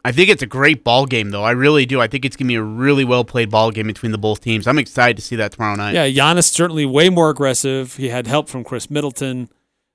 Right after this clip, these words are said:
Speaker 2: in Game six. Uh, Brooklyn is favored by one. This game will take place Saturday afternoon,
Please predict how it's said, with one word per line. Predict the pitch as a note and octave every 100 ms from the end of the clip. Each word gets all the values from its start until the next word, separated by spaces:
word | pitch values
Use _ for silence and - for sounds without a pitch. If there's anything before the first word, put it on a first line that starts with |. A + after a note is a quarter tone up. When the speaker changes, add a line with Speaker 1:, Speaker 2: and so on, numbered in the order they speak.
| _
Speaker 2:
in | B2+ B2
Game | B2+ B2
six. | - B2+ A#2+ - -
Uh, | B2+ B2
Brooklyn | D3 F3 E3+ D#3
is | D3+ F3+ G3+
favored | - F#3 F3 C#3+
by | C#3 C3
one. | B2 C#3+ C#3+ G2 D#2+ - _ _ _ _ _
This | C3 C#3
game | - D3 D3+
will | D3 D3
take | D3+ D3+
place | - C3+ C3 B2+
Saturday | - D#3 D#3+ F3 F3+ F3
afternoon, | C#3+ D3+ - C#3 C#3+ D3+ D#3+ E3